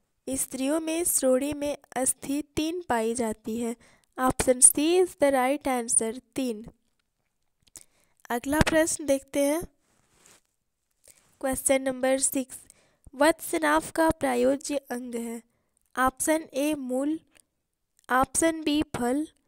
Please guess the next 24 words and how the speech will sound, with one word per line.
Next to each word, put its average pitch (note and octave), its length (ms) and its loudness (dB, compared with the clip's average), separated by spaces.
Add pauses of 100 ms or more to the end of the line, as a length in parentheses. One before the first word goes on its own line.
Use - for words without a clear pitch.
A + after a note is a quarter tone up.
(560)
option D4+ 500 2
C E4 260 4 (120)
कंद C#4+ 340 0 (160)
and B3+ 260 -6
option B3+ 480 -4
D B3+ 220 -6
कोई B3+ 280 0
नहीं। A3+ 300 -10 (1400)
Right B3+ 420 0
answer F4 440 2
will D#4 240 0
be C4+ 120 -2
happen B3 540 -2
to D4 60 2 (300)
option D#4 440 0
C C4+ 220 2 (420)
कंद। A#3+ 420 -2 (360)
वत्सनाभ D#4 800 0
का C4+ 140 2
प्रायोज्य A#3+ 680 0
अंग D4+ 440 -6
कंद C#4+ 320 -2
होता A3+ 380 -2
है। A3+ 240 -8